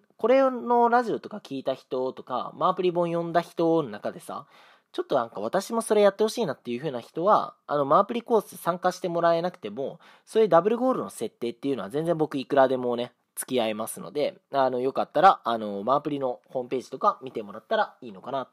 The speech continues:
て思います。まあ、はじめにね、自分の中で目的や目標を設定して、何かにトライしたとき、自分、昨日よりのね、自分よりもちょっとでもいい部分が見つかったな、それはもう一方のゴールの達成の証拠。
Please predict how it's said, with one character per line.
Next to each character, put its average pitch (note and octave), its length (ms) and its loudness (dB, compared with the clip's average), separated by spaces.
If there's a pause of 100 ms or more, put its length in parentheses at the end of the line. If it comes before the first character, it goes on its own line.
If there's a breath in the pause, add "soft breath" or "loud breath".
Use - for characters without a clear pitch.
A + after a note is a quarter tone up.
(100)
て - 240 -16
思 G2+ 100 -18
い F2+ 80 -18
ま A2 160 -10
す。 - 260 -18 (1040 soft breath)
ま F3+ 120 2
あ、 - 20 -2
は D#3 140 0
じ C#3+ 100 -8
め C#3 100 -2
に C3+ 80 -6
ね、 C#3 240 -6 (100)
自 B2+ 120 -12
分 A#2+ 120 -8
の A#2+ 40 -10
中 C3+ 160 -2
で A2+ 80 0
目 F2+ 160 -16
的 - 220 -12
や G#2 80 -6
目 G2+ 120 -14
標 G2 200 -14
を - 20 -16
設 - 180 -20
定 - 160 -18
し - 120 -20
て、 E3+ 260 0
何 B2 220 -8
か F#2 80 -16
に - 60 -20
ト - 120 -8
ラ C#3+ 120 4
イ - 20 -2
し - 80 -8
た F3 100 0
と E3+ 60 -12
き、 - 180 -18 (440 soft breath)
自 C#3+ 180 -6
分、 G#3+ 140 -2
昨 G#3 120 -14
日 A3+ 60 -10
よ A#3 260 4
り G2 80 -10
の F#2+ 140 -8
ね、 A2+ 280 -12
自 A#2+ 140 -16
分 A#2+ 140 -10
よ A#2+ 80 -4
り G#2+ 80 -6
も F#2+ 80 -18
ち - 100 -8
ょ F3+ 40 -6
っ - 20 -20
と F3 100 -6
で F3 80 0
も G3 120 -2
い B2 160 -10
い G#2+ 40 -10
部 G2+ 120 -16
分 G2 120 -16
が F2 80 -14
見 F2 100 -18
つ - 60 -18
か - 80 -16
っ - 80 -16
た G2 100 -12
な、 D#3+ 220 2 (100)
そ - 160 -14
れ C3 80 4
は F3+ 80 6
も A3 200 6
う A3 40 6
一 G#3+ 140 -8
方 A#3+ 100 6
の D#3 60 2
ゴ A#2+ 140 0
ー - 20 0
ル G#2+ 60 -4
の F#2+ 80 -12
達 - 220 -14
成 B2+ 160 -6
の F#3 80 0
証 F#2+ 180 -10
拠。 - 180 -20